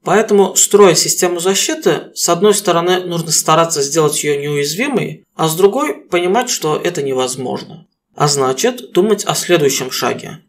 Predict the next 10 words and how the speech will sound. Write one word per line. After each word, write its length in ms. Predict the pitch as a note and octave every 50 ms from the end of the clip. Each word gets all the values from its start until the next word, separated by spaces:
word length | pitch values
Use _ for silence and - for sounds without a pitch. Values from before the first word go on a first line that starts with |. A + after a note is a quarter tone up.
| _ _ _ -
Нас 260 | D#3 E3+ G3+ G3 -
уже 200 | C#3 B2 C#3+ C#3
взломали. 640 | C3+ - C#3+ C3+ B2+ B2 B2 A#2 G#2+ - - - - _ _ _ _ _ _
Что 280 | - - - - F3 E3
дальше? 600 | C#3+ C#3+ D3 - - - - F#3 G#3 G#3+ - _ _ _ _ _ _ _ _ _
Нужно 280 | - G3 A#3 A3+ G3 -
смягчить 560 | - - D3 C3 - - - E3 D#3+ - -
урон. 320 | D3 C3+ C#3 C#3 - - - _ _ _ _ _ _ _ _ _ _ _ _ -
В 140 | E3 D#3 D#3+
инфобезе 760 | D#3 D#3+ - E3 E3+ F3 G3 B3+ C#4 B3+ F#3 C#3+ B2+ -